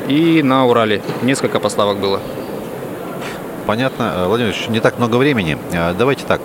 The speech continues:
Speaker 2: э, для себя, э, как руководителя здесь, на нынешнем Красноярском экономическом форуме, какие наметили цели? Э, с-, возможно, уже какие-то предварительные договоренности новые достигнуты. Если не секрет, конечно, поделитесь.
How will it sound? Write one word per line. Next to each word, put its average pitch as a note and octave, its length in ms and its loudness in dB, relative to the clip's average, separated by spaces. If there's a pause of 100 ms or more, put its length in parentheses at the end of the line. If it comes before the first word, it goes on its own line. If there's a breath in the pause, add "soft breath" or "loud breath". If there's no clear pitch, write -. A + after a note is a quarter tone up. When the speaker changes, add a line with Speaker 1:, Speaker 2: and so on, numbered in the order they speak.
Speaker 2:
э, F2 240 0
для G#2 120 -2
себя, A#2 640 0
э, - 40 -
как - 120 -4
руководителя G2 560 0
здесь, F2 240 -4
на D#2 120 -2
нынешнем E2+ 360 -4
Красноярском F2 400 -2
экономическом F2+ 420 -4
форуме, F2+ 240 0
какие G#2 280 0
наметили G#2 360 0
цели? B2+ 340 2 (640 loud breath)
Э, E2+ 480 4
с-, - 220 -6 (240)
возможно, F#2+ 360 0
уже F2+ 100 -2
какие-то F2+ 240 0
предварительные F#2 340 0
договоренности F2+ 520 2
новые F2 220 2
достигнуты. F2 440 0
Если E2+ 180 0
не F2 60 -2
секрет, A#2 260 2
конечно, E2 300 -2
поделитесь. A2+ 440 0